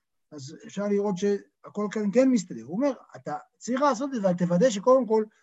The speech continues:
אתה מונח טוב אצל הבורא, במידת הבורא יתברך." אגב, הוא לא מבקש ממך להיות צדיק במובן הזה שאתה במחשבה זרה של מישהו אחר.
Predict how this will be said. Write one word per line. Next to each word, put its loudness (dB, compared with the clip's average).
אתה 0
מונח 6
טוב 6
אצל -6
הבורא, 6
במידת 0
הבורא 2
יתברך." -8
אגב, 2
הוא 4
לא 4
מבקש 2
ממך -4
להיות 2
צדיק 4
במובן 4
הזה 2
שאתה 0
במחשבה 4
זרה 6
של 2
מישהו 4
אחר. -6